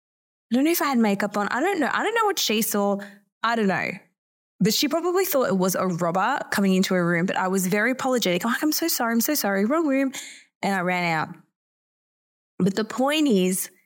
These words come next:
I wanted to shut off from my feelings. I wanted to shrink in a hole.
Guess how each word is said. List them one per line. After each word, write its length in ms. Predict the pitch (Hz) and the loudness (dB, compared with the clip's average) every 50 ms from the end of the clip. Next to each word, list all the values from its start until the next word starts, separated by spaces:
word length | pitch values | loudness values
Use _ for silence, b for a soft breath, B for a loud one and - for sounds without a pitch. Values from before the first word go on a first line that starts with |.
| b b _ _ - | b b _ _ -6
I 80 | 180 | -2
wanted 340 | 185 185 180 180 180 208 233 | 0 2 2 2 2 2 2
to 80 | - 277 | 2 0
shut 200 | - - 294 269 | 0 0 0 0
off 120 | 269 269 | 0 0
from 140 | - 269 254 | 0 0 0
my 80 | 262 262 | 0 0
feelings. 720 | 240 - 180 180 185 185 185 180 175 175 175 170 - - - - | 0 0 0 2 2 2 2 2 2 2 2 2 0 -4 -4 -4
I 80 | 180 | -2
wanted 300 | 180 170 170 165 170 180 | 0 0 0 0 0 0
to 80 | - 214 | 0 0
shrink 280 | 202 - - 208 202 | 0 2 2 2 2
in 80 | 240 240 | 2 2
a 100 | 247 247 | 2 2
hole. 580 | 220 202 202 190 185 180 175 180 180 180 180 | 0 0 0 2 2 2 2 2 2 0 -2